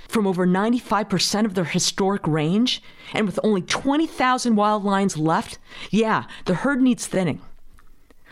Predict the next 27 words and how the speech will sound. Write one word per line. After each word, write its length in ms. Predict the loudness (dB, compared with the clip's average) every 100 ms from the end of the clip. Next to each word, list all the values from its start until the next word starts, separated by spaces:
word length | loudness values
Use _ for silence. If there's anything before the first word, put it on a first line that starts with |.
| -12
Or 180 | 0 0
they 120 | 0
justify 500 | 0 -2 -2 0 0
hunting 320 | 2 0 0
by 100 | 0
saying, 400 | 0 0 0 0 -6 -20 -20 -20 -20 -20 -4
"Hunting 380 | 0 2 4 2
is 100 | 2
part 260 | -2 0
of 80 | 0
our 80 | -2
culture. 680 | -4 -2 -2 -2 -6 -6 -16 -20 -20 -8
We're 100 | -2
spending 340 | 0 2 2
time 300 | 2 0 2
with 180 | 2 0
our 80 | -4
kids." 680 | -4 -4 0 0 -2 -16 -18 -20 -20 _ -20 _ _ -6
You 120 | 0 2
know, 440 | 2 0 -2 -8 -20 -20 -14 -4
because 440 | -2 0 -2 -8 -10 -20 -6
teaching 420 | 0 2 2 4 4
your 120 | 2
kids 400 | 2 2 0 0
to 80 | 0
have 120 | 0
fun 540 | -2 2 4 2 0